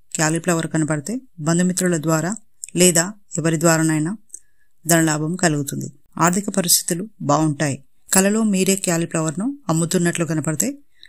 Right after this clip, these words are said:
ఇది చాలా మంచి కళ. మీరు చేసే ప్రయత్నాలు ఫలిస్తాయి. వృత్తి వ్యాపారులకు మంచి లాభం ఉంటుంది. కలలో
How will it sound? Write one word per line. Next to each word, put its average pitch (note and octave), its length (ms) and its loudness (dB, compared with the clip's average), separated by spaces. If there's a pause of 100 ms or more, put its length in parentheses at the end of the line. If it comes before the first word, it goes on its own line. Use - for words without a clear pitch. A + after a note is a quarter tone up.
(240)
ఇది G#3 100 2 (120)
చాలా E3 300 2
మంచి D#3+ 260 -2
కళ. C3 120 -2 (600)
మీరు G3+ 240 2
చేసే G3+ 300 2
ప్రయత్నాలు F3 520 0
ఫలిస్తాయి. D#3 460 0 (420)
వృత్తి G3 300 2
వ్యాపారులకు F3+ 580 -2 (380)
మంచి F3 300 2
లాభం D#3 320 0
ఉంటుంది. C#3+ 340 -2 (600)
కలలో G3+ 320 2